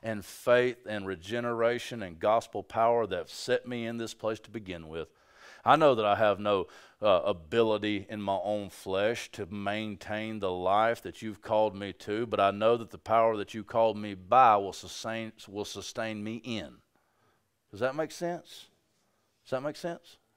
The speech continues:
So we've not even still got through one sentence, but it's so good and so rich and so thick we could spend two years here on this one verse. But it's so good.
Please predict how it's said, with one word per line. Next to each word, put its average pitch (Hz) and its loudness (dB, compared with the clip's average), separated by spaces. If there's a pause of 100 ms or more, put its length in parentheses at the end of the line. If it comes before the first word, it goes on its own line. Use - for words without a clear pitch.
(1800)
So 117 2
we've 120 2
not 117 0
even 107 -4
still 127 0
got 107 -2
through 107 -6
one 127 -2
sentence, 113 -6
but 117 -2
it's - -10
so 151 0
good 156 -6
and 117 -8
so 139 -2
rich 160 -2
and 123 -12
so 151 -2
thick 175 -4
we 139 -4
could 131 -8
spend 143 -8
two 160 -4
years 160 -4
here 95 -6
on 101 -6
this 107 -8
one 135 -8
verse. - -4 (720)
But 170 -6
it's 143 -10
so 170 -6
good. 202 -12